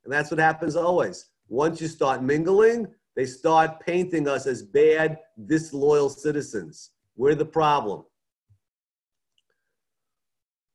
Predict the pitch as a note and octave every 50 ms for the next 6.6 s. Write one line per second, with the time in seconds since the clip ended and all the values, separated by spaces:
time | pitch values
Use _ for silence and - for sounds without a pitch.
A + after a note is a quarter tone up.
0 | _ - A2 C#3 D3+ D#3+ E3 E3+ F3 F#3 G#3 A#3 B3 A#3+ G#3 D#3 A2+ - - -
1 | _ _ _ _ _ _ _ _ _ _ _ _ _ _ - C3 C3 C3+ C#3 C3
2 | B2+ C3+ C3+ C3+ B2+ C3 - - F#3 G3 G3 F#3+ - F3 C#3+ A#2 G2+ F2+ - -
3 | B2+ B2+ B2+ C3 C3 B2+ A#2+ A2+ A2+ A#2 A#2+ A#2+ - C#3 B2+ C#3+ D#3 D#3 D#3 D3
4 | D3 C3 B2+ B2 B2+ B2 B2 B2 C#3+ C#3 - - F#3 G3 F#3+ F3+ E3+ E3 D#3+ D#3+
5 | D#3 D3 C3+ - - - C#3+ C3+ C#3+ E3 F3 F3 E3+ D#3+ D#3 D3 C#3 C3+ C3 C3
6 | A#2+ - - - E3 E3 D#3+ D#3 C#3+ C#3 -